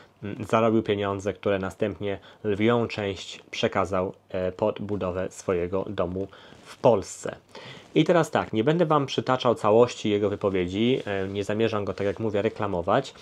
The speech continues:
natomiast są pewne punkty, które znalazłem i które po prostu, e, mnie zdziwiły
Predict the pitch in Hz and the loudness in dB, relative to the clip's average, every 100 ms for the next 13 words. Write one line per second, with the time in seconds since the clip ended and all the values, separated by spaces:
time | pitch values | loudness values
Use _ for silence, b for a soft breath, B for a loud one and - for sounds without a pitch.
0 | B B 107 127 127 123 - 170 165 143 | B B -2 0 0 0 0 2 2 2
1 | 135 131 117 113 - 113 104 92 101 120 | 2 0 0 -4 2 2 2 -2 -4 0
2 | 147 110 101 98 107 104 - 104 101 95 | 2 2 0 -2 -4 -8 -4 -2 -2 -2
3 | 110 104 - 101 98 B B B - - | -2 -2 0 -2 -2 B B B -12 -6
4 | 98 98 113 131 127 - - 104 95 98 | -4 -2 2 2 2 -2 -8 -8 -6 -4
5 | 120 131 120 104 151 | 0 2 4 4 2